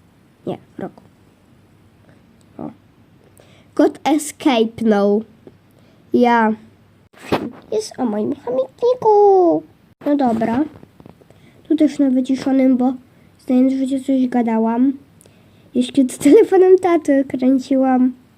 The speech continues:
Ale Złotek był młody. Respekt.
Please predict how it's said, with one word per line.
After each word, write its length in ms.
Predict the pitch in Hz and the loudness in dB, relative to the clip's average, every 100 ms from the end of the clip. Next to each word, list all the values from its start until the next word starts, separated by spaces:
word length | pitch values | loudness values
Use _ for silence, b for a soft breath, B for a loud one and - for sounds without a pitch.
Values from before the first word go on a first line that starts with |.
| b b b b b | b b b b b
Ale 260 | 233 262 285 | 2 4 6
Złotek 360 | 277 277 285 | 4 2 2
był 220 | 247 254 | 4 4
młody. 680 | 262 254 247 240 220 214 220 226 - _ _ _ _ _ _ _ _ _ _ _ _ _ _ _ _ _ _ _ _ - | 6 6 6 4 2 2 0 -2 -14 _ _ _ _ _ _ _ _ _ _ _ _ _ _ _ _ _ _ _ _ -6
Respekt. 1200 | 254 247 247 247 - 220 220 226 - _ - - | 0 2 2 -2 -10 -6 -6 -8 -20 _ -20 -20